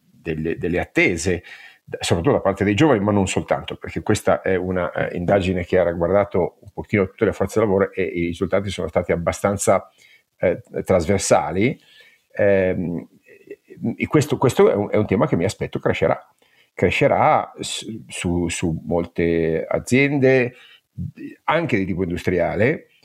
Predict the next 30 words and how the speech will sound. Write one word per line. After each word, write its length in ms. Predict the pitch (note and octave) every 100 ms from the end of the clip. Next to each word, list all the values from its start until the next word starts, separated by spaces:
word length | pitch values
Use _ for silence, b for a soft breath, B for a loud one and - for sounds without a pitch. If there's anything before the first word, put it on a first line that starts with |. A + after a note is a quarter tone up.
| _
e 260 | - F2+ C3+
su 160 | -
molte 240 | F#2 F2+ F#2
aziende 260 | E2+ F#2+
di 80 | F#2
servizi 500 | F#2+ D3 F2+ F#2 -
che 160 | - E2+
possono, 760 | F#2+ - F#2+ F2+ E2 D#2 - - _ _
eh, 840 | - - - _ - _ - - G#2 - - _ _ -
di 180 | D#2+
fatto, 680 | D#2+ B2 C3+ - F#2 F2 E2 B B B -
ehm, 760 | E2+ E2+ - - - - -
progettare 840 | - G2+ F#2+ F#2 - B2+ G2+ E2+ _ _
task, 460 | - G#2+ - - -
eh, 440 | E3+ - - - - - - - -
tali 220 | G#2 A2
che 100 | F#2
siano 260 | - G2+ F2+
eseguiti 760 | E2 G#2+ E2+ E2 A2 A#2 -
non 460 | F#2 G#2+ C3 A2 G#2+
sulla 180 | - F#2
base 220 | F#2+ G2
di 60 | F#2
un 60 |
orario 220 | F2+ F#2 B2+
fisso, 500 | - - - - - B B B B B
ma 160 | G2
sulla 260 | - G#2 A#2
base 400 | F#2+ C#2 G#2+ G2+
di 360 | D2+ F2 G#2